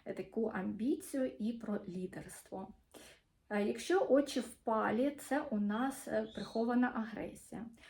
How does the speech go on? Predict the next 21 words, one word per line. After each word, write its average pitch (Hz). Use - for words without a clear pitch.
Маленькі 294
очі — 214
це 381
часто, 247
е, 190
прояв, 262
е, 202
ну, 302
такої 226
нерозбірливості, 214
я -
б -
сказала. -
Далі, 202
якщо 262
у 359
нас 302
губи 214
пухкі, -
це 277
чутливість. -